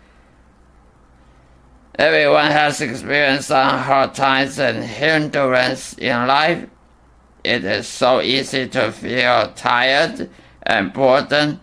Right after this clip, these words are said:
not to keep on doing and persist. Our enemy, Satan, will convince us that there is no hope whatsoever,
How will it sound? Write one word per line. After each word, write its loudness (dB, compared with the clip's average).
not 0
to -4
keep -4
on 0
doing -2
and -2
persist. -4
Our 4
enemy, 0
Satan, -2
will -2
convince -2
us 0
that 0
there 0
is -6
no 2
hope 0
whatsoever, 0